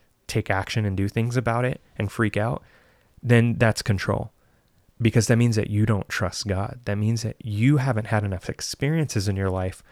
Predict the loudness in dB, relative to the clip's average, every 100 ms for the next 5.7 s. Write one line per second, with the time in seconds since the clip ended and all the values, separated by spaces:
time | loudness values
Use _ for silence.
0 | -20 -20 -2 0 4 2 0 -4 -4 -2
1 | -4 -4 -4 -6 -2 2 2 2 -2 0
2 | 0 -2 -8 -20 _ -2 0 -2 -2 -2
3 | -4 -6 -8 -10 -12 _ -20 _ -2 -2
4 | 0 0 2 0 -2 -4 -4 0 0 0
5 | -2 -2 -4 -2 0 -2 -6